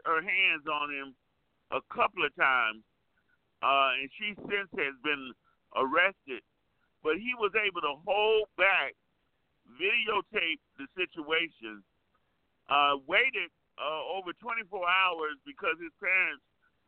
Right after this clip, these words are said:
were going through some personal issues related to death in their family, and chose to wait,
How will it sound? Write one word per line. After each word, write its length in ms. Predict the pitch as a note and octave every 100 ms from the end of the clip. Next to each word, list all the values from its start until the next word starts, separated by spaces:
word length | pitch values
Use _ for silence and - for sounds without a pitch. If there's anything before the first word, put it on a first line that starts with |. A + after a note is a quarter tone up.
| -
were 120 | D3
going 360 | D3 E3+ E3+ E3
through 200 | F3 D#3+ -
some 200 | D#3 C#3+ -
personal 480 | F#3+ F#3+ - D3+ A#2+
issues 560 | E3 F3+ - D3 C#3 C3 _ _ _ _ _ C3+
related 480 | D3 D#3+ E3+ D3 -
to 80 | D3+ - A#2+
death 320 | E3 D3+ C#3+ G2
in 160 | C3
their 160 | C3 B2 D#3
family, 480 | E3+ E3 C3 A#2 - _ _ _ _ _ _ _ _ _ -
and 240 | E3 F3+ -
chose 320 | C4 A#3 G#3 F#3
to 80 | F3 D#3
wait, 320 | F#3+ G3